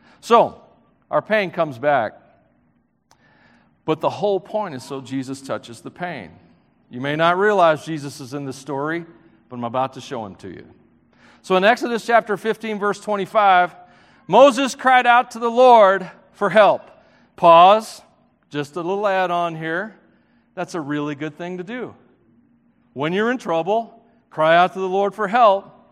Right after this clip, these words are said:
at least before you start complaining. You can still complain later. He'll probably even forgive you, but cry out to the Lord for help. Moses cried out to the Lord for help, and the Lord showed him a piece of wood, a tree, a log. Depends on what translation you're reading.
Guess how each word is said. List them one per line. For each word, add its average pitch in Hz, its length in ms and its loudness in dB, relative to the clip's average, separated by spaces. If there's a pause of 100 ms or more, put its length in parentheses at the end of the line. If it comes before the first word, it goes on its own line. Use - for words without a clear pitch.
(360)
at 220 100 -2
least 277 320 0
before 262 360 2
you 208 100 -2
start 202 320 -2
complaining. 143 540 -10 (1080)
You 175 140 -6
can 180 120 -4
still 165 220 -6
complain 139 420 -10
later. 127 380 -10
He'll 160 120 -8
probably 175 280 0
even 143 120 -8
forgive 135 360 -12
you, 101 140 -16
but 160 360 -2 (1040)
cry 202 320 2
out 196 140 2
to 196 60 -6
the 180 60 -4
Lord 170 220 -6
for 143 140 -10
help. 120 260 -8
Moses 214 320 4
cried 208 200 2
out 175 40 -2
to 180 60 -12
the 175 60 -6
Lord 175 140 -4
for 151 120 -14
help, 196 360 2 (460)
and 147 120 -12
the 160 60 -4
Lord 202 360 2
showed 190 320 0
him 175 100 -6
a 160 160 -4 (220)
piece 196 240 -6
of 143 120 -14
wood, 131 380 -4 (100)
a 135 80 -12
tree, 175 520 -2
a 131 80 -4
log. 143 480 2
Depends 170 320 -8
on 160 80 -6
what 156 180 -6
translation 151 640 -8
you're 131 140 -10
reading. 113 400 -14